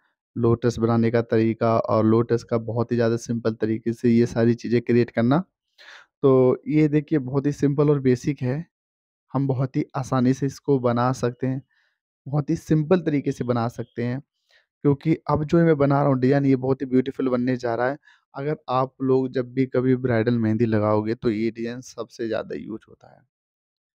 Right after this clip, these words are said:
सबसे ज़्यादा तो कौन सा यूज़ होता है, जो मैंने आउटलाइनिंग बनाई है ना, राउंड गोला बनाया, उसके पूरा जो आजू बाजू में बना रखा है जिगजैग, ये तो सबसे ज़्यादा होता है। इसको नहीं बनाओ तो ऐसा लगता है कुछ डिजाइन अधूरा अधूरा सा है,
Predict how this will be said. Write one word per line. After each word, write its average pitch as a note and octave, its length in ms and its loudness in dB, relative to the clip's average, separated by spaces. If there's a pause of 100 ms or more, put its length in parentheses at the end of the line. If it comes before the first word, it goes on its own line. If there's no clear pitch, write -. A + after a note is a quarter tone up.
(220)
सबसे - 200 -4
ज़्यादा C#3+ 240 2
तो D3 120 0
कौन C#3 200 2
सा D3 120 0
यूज़ B2+ 220 4
होता A#2+ 520 -2
है, E3 60 -6 (340)
जो B2+ 120 4
मैंने C3 240 0 (120)
आउटलाइनिंग C3+ 600 2
बनाई C3 180 0
है G#3 60 2
ना, A3+ 80 2
राउंड C#3+ 440 0
गोला C3 260 2
बनाया, C3 420 -4 (1000)
उसके C3 400 -2
पूरा C3+ 340 0
जो C#3+ 120 0
आजू B2+ 300 2
बाजू B2 200 2
में B2+ 100 4
बना B2 160 0
रखा A#2+ 240 -2
है A#2+ 80 -4
जिगजैग, A2+ 340 -8 (500)
ये C3 120 -4
तो D3 140 -2
सबसे - 280 -8
ज़्यादा - 260 -10
होता - 200 -12
है। - 120 -12
इसको C#3 260 -4
नहीं C3 120 -2
बनाओ C3 200 -6
तो B2 100 -2
ऐसा A#2+ 160 -4
लगता C3 220 -4
है - 20 -12
कुछ D3+ 140 -8
डिजाइन C3 220 -2
अधूरा A2+ 300 -6
अधूरा A#2 320 -10
सा B2 160 -14
है, C3+ 60 -18